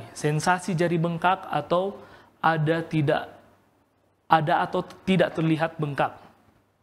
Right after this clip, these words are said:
Dan yang selanjutnya, kesulitan membedakan antara panas dan dingin. Ya, itu kalau sudah stadium lanjut atau sudah, eh, kronis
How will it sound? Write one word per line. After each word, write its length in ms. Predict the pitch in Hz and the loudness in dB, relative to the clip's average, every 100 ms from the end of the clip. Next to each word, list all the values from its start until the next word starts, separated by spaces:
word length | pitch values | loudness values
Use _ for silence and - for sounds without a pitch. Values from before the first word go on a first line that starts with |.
| _ - - | _ -18 -2
Dan 320 | 165 151 165 | 2 2 2
yang 160 | 165 | -2
selanjutnya, 640 | 156 151 156 151 165 185 254 - - - _ _ | 0 -2 -2 -2 0 0 -2 -10 -20 -20 _ _
kesulitan 560 | - - 160 160 175 185 | -4 0 0 2 2 0
membedakan 640 | 170 151 151 147 147 175 | -2 0 0 0 -2 -4
antara 320 | 156 143 151 147 | -4 -4 -2 -2
panas 560 | 147 156 196 214 - - _ | -2 -2 -2 -6 -12 -18 _
dan 320 | 139 139 139 | -2 -2 0
dingin. 480 | 151 175 143 123 117 - | 0 2 0 -2 -6 -8
Ya, 240 | 131 117 - - - - - | -6 -6 -10 -20 -20 -8 -2
itu 400 | 147 147 196 202 | 0 2 2 4
kalau 240 | 151 156 | 2 0
sudah 400 | 156 160 175 185 - - - - - | 0 0 0 -2 -8 -20 -20 -20 -18
stadium 400 | - 175 175 196 | -2 2 4 4
lanjut 400 | 208 208 196 - | 2 2 0 -2
atau 240 | - 156 | -2 -2
sudah, 560 | 175 175 156 156 151 147 - 175 | -2 2 2 2 -2 -6 -10 -6
eh, 440 | 139 139 131 127 131 131 - - _ _ | -2 0 0 -2 -4 -8 -16 -20 _ _
kronis 640 | 180 202 202 - - - | 0 2 0 -4 -8 -12